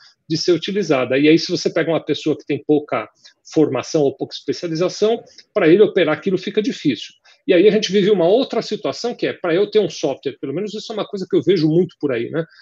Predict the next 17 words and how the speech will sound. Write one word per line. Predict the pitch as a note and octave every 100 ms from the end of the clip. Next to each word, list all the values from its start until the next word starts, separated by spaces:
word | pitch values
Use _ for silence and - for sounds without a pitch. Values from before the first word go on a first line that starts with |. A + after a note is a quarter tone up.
| _ -
Pra | E3
eu | G#3+
ter | A3+
um | A3
software | - C#3+ - C#3
mais | D3 D3+ C#3
arrojado, | B2+ D3+ - F3+ A#3 B2 A#2+ - _ _ _ _ -
além | D#3 E3 C#4+ B3
de |
eu | -
ter | A3+
que | -
investir | F#3+ F3 - F3+
num | D#3 D3
software | D3+ B2+ D3+
mais | C3 C#3+ C3+ B2+
arrojado, | A#2 B2+ A#2 G3 A#3+ B2+ B2+